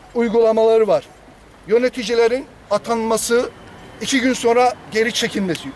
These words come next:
Üç, yine siyaseten seçilmiş insanların burada kayla alınmayışı. E,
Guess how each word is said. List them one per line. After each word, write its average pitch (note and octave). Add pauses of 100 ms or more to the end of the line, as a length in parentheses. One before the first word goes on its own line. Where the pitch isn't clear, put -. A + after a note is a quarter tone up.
Üç, D4 (420)
yine C#4+ (380)
siyaseten D4
seçilmiş C4+ (100)
insanların B3+ (600)
burada C4 (760)
kayla B3
alınmayışı. A#3+ (920)
E, F3+